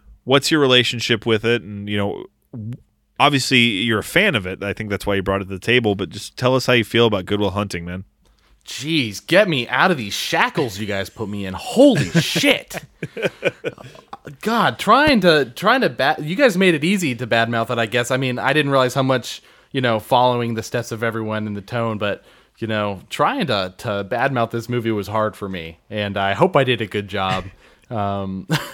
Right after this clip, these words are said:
Speaker 2: <laughs> I love this movie, and arguably top three movies for me.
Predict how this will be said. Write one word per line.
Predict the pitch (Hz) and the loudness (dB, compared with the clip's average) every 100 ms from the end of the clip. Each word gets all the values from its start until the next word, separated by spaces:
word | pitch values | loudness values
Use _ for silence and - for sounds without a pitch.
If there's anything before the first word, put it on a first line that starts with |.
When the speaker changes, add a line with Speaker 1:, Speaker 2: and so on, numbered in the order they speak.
| - | -6
Speaker 2:
<laughs> | 139 - - 185 | -6 -8 -18 -4
I | 117 143 175 | 4 4 4
love | 131 135 131 104 | 4 4 4 0
this | 98 - | -6 -6
movie, | 98 98 101 | -6 -2 -2
and | 104 101 | -2 0
arguably | 110 110 113 104 101 98 | -2 -2 -6 -6 -6 -6
top | - 107 - | -4 -4 -2
three | 113 | -6
movies | 101 101 90 87 | -4 -4 -6 -10
for | - 95 | -12 -10
me. | 90 87 85 | -8 -10 -12